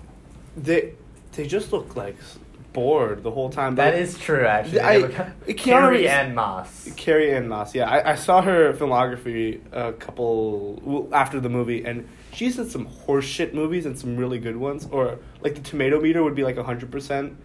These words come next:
Speaker 1: but the audience score would be, like, twenty. It was, like, very jarring. But anyway, uh, the, both the, the main cast, or, no, okay, that's not true. Just Keanu and the returning actor, actors and actresses,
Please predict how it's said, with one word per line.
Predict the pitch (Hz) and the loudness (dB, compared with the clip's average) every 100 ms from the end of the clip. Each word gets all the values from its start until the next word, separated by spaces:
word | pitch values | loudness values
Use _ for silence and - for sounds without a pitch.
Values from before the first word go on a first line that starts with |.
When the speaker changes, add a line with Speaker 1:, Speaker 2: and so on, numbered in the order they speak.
| - - - | -20 -20 -8
Speaker 1:
but | 135 | -4
the | 131 127 | -2 0
audience | 120 131 131 | 0 0 -4
score | 139 | -4
would | 127 | -2
be, | 123 | -2
like, | 113 | -4
twenty. | - 110 113 127 127 - - - | -8 -10 -8 -8 -10 -20 -20 -8
It | 139 | -6
was, | 139 | -2
like, | 120 110 - | -2 -4 -14
very | 123 117 139 135 123 | -12 -2 2 2 0
jarring. | 120 113 107 104 98 - - - - | -2 -2 -4 -8 -12 -18 -20 -20 -4
But | 143 | 0
anyway, | 147 139 107 95 - - - - | 2 0 -2 -8 -16 -20 -10 0
uh, | 139 | 2
the, | 135 156 | 2 -4
both | 165 185 214 226 - 160 | 0 4 4 2 -8 4
the, | 170 139 | 4 4
the | 139 156 | 2 0
main | 185 196 - | 2 0 -2
cast, | - - 117 151 - - - - 165 | -10 -4 -2 -2 -4 -16 -18 -8 -4
or, | 160 - 147 | -2 -2 -4
no, | 131 | -4
okay, | 113 117 - - - | -2 -6 -8 -18 -12
that's | - 120 | -6 -4
not | 117 | -6
true. | - 113 | -8 -4
Just | 160 | -4
Keanu | - 190 151 151 147 - - | -2 2 4 4 2 -2 -8
and | 131 120 120 | -4 -4 -4
the | 139 151 | -4 -2
returning | - 202 165 | 0 2 2
actor, | 110 - - - - | 0 -6 -14 -18 -6
actors | 117 120 127 | -4 -2 -4
and | 120 | -4
actresses, | 110 110 - 110 | -6 -6 -14 -14